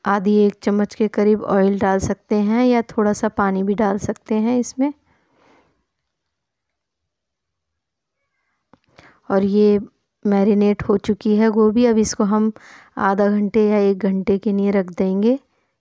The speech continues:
जितना समय आप पर हो उतनी देर के लिए।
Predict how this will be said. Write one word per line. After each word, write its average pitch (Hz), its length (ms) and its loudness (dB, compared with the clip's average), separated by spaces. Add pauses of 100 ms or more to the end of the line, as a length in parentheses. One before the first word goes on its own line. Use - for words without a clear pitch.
(180)
जितना 208 540 0
समय 202 300 -2
आप 196 260 -2
पर 202 140 0
हो 208 200 2 (200)
उतनी 202 280 -2
देर 190 240 0
के - 160 -2
लिए। 220 280 0